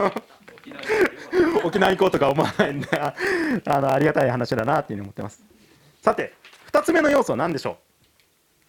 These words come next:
あ、ごめんなさい。うん、映してなかったですね。二つ目。自己主張を押し通す。えー、これは我を押し通すと言ってもいいかもしれないですね。イスラエルは、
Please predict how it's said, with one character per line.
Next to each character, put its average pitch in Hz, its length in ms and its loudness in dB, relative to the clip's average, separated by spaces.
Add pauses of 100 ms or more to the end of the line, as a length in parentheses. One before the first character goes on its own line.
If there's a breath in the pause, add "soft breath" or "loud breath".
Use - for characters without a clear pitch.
(340)
あ、 - 260 2
ご 143 60 0
め 175 60 4
ん - 20 4
な 208 40 4
さ 156 120 0
い。 - 80 -10 (280)
う 143 40 -14
ん、 147 60 -8 (240)
映 131 40 -6
し 175 160 -2
て - 80 -4
な 101 40 -4
か 92 80 -6
っ - 20 -20
た 95 80 -10
で 87 40 -12
す - 80 -12
ね。 156 200 -2 (260)
二 208 140 2
つ - 60 -4
目。 170 140 0 (460 soft breath)
自 139 140 -2
己 - 20 0
主 269 220 2
張 - 180 4
を 156 220 4
押 113 60 0
し - 80 -8
通 170 140 2
す。 - 200 -10 (1600 soft breath)
え 127 220 0
ー、 120 40 -6
こ - 120 0
れ 220 80 4
は 202 40 0
我 135 200 0
を 254 140 0
押 294 40 -4
し - 80 -16
通 330 220 -4
す - 80 -20
と 151 80 -4
言 113 80 -4
っ - 20 -20
て - 80 -6
も 131 80 -2
い 131 60 0
い - 20 -2
か 123 100 -2
も 104 60 -8
し - 100 -8
れ 101 80 -6
な 87 120 -6
い - 20 -10
で 82 80 -16
す - 100 -14
ね。 185 220 -4 (460)
イ 160 40 -12
ス 277 120 0
ラ 277 80 6
エ 220 80 4
ル 135 80 0
は、 110 260 0